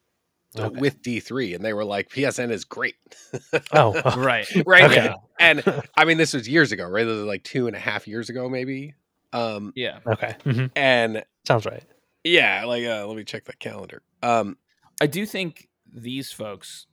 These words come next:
Speaker 3: that just from, from this event specifically were kind of, like, inundated with video content and screens to program and weird effects to try to tie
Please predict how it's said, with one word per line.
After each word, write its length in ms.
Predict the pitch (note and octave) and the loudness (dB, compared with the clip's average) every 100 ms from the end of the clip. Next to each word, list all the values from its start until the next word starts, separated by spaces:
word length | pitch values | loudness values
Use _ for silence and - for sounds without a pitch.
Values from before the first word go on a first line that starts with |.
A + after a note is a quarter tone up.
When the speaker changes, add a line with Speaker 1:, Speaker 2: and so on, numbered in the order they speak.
| _ | _
Speaker 3:
that 320 | A#2+ A#2 E2+ | -12 -10 -10
just 220 | A#2+ A2 | -12 -14
from, 180 | - F#2 - | -16 -20 -18
from 160 | G#2+ | -16
this 160 | G#2+ G#2+ | -16 -16
event 200 | G2 F#2 | -16 -18
specifically 560 | - A2 G#2 - F#2+ F2+ | -18 -18 -16 -14 -14 -14
were 280 | G2 F#2 - | -14 -16 -16
kind 200 | A2 B2 | -14 -12
of, 140 | A2 F#2 | -12 -12
like, 420 | F2+ D#2+ - _ _ _ _ _ _ _ - | -16 -16 -20 _ _ _ _ _ _ _ -18
inundated 760 | A2+ A#2 B2 A#2+ A2+ A#2 B2 | -14 -12 -10 -10 -10 -10 -10
with 180 | A2+ F#2+ | -12 -14
video 340 | G#2 G#2+ A2 A2 | -14 -10 -10 -10
content 540 | A2 A2+ A#2 A#2+ A#2+ | -12 -10 -10 -12 -12
and 160 | G#2+ F#2 | -18 -18
screens 480 | - A2 A2 A#2+ - | -18 -16 -14 -16 -14
to 280 | A2+ A2+ A#2 | -14 -12 -12
program 600 | - B2 A#2+ A#2+ B2 A#2+ - | -12 -10 -10 -10 -12 -16 -16
and 440 | G#2 F2+ F2 F2+ _ _ G#2+ | -16 -18 -20 -20 _ _ _
weird 320 | A2 A2 G#2+ | -14 -12 -12
effects 560 | F#2+ G#2+ G#2 - - - | -12 -10 -10 -12 -18 -18
to 340 | - A2 G2+ | -16 -16 -18
try 220 | - A2 | -14 -12
to 100 | G#2+ | -12
tie 280 | G2 G2 G2+ | -12 -10 -10